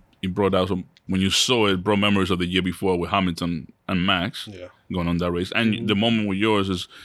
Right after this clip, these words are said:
Speaker 1: remember also Ferrari was on that race on the edge because they were having reliability issues as well. So, the,
Speaker 2: Mm-hmm.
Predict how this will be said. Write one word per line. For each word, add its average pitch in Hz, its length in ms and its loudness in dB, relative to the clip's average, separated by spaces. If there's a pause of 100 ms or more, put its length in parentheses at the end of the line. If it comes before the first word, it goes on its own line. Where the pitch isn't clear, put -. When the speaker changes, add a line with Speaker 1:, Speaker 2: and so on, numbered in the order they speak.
(640)
Speaker 1:
remember 113 220 4
also 101 360 2
Ferrari 104 480 2
was 98 240 0
on 95 140 0
that 98 160 0
race 95 440 -4 (1000)
on 104 180 2
the 98 240 0
edge 104 380 -2
because 90 280 -6
they 98 100 -2
were 92 120 0
having 92 320 0 (140)
reliability 90 580 2
issues 101 220 -4
as 82 120 -8
well. 85 200 -2
So, - 160 -8
the, 87 120 -4 (320)
Speaker 2:
Mm-hmm. 131 360 -2